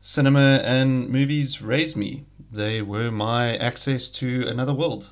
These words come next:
I mean, I was a, a shy kid from a divorced home with no friends.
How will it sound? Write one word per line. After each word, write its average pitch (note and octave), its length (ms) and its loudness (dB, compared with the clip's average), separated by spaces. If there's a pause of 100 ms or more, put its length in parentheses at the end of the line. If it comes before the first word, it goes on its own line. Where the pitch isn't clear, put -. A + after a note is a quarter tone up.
(120)
I G#2+ 60 -12
mean, G2+ 260 -8
I G#2+ 180 -8
was G#2 280 -6
a, G2 240 -4 (880)
a - 60 -8
shy D3+ 300 4
kid D#3+ 380 2 (300)
from G2+ 680 -6 (240)
a A2+ 60 -14
divorced G#2+ 360 -4
home B2+ 380 6
with - 400 -8 (100)
no G#2 140 -6
friends. B2+ 640 -2